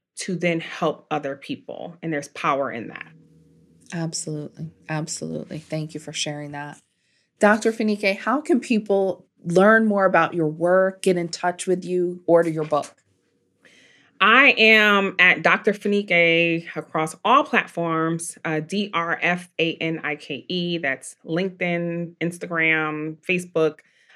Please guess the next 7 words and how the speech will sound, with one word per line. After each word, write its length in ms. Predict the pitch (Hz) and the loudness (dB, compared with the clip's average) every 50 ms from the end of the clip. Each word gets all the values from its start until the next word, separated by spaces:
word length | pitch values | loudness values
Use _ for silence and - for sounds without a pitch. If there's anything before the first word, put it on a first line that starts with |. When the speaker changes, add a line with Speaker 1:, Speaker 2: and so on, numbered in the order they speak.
| _ - | _ -6
Speaker 1:
uh, 340 | - 165 160 160 156 156 156 | -6 -4 -2 -2 -4 -4 -4
TikTok, 600 | - - - - - - 196 180 170 - - - - - - - 269 294 - | 0 0 0 0 0 0 0 0 0 -2 -4 -2 -2 -2 2 2 2 2 0
<laughs> 280 | - - - - - - | -12 -18 -20 -16 -6 0
um, 340 | - 185 180 180 180 175 180 | 2 2 4 2 0 0 -2
across 420 | 165 160 - - 175 175 175 - - | -4 -4 0 0 0 0 -2 -4 -4
all 180 | 175 175 180 185 | 0 0 0 0
platforms. 760 | - - 175 170 - - 175 170 165 160 160 160 160 160 - | 2 0 -2 -2 -2 -4 -2 -2 0 0 0 0 0 -2 -4